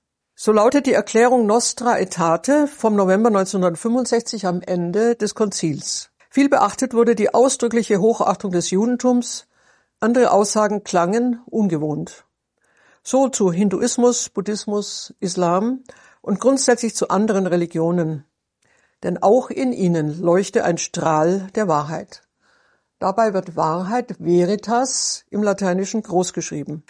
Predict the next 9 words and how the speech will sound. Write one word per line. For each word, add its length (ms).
Das 220
zielt 400
also 540
in 160
der 120
Großschreibung 720
auf 300
Christus 720
selbst, 800